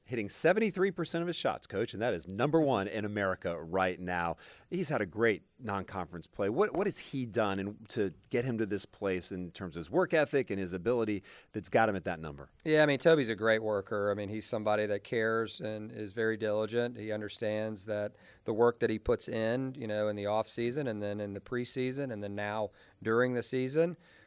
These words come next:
Speaker 2: uh, is what will help him pay dividends, you know, once the lights come on, you know, uh, in the games.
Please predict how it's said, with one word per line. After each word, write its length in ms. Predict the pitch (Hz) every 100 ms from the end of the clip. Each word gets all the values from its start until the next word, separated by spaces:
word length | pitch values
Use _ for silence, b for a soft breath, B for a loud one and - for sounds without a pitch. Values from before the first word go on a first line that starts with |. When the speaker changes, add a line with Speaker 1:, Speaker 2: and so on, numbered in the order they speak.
| b
Speaker 2:
uh, 240 | 127 120 123
is 160 | 123
what 140 | 131 131
will 100 | 123
help 280 | 123 123 131
him 220 | 123 117
pay 220 | - 123
dividends, 640 | 120 117 117 117 117 113
you 100 | 147
know, 140 | 117 110
once 280 | 110 110 -
the 100 | 113
lights 280 | 107 107
come 220 | - 113 107
on, 400 | 104 104 104 101
you 100 | 120
know, 380 | 107 104 104 101 113
uh, 260 | 107 104 110
in 160 | 113 110
the 60 |
games. 500 | 101 135 139 98 95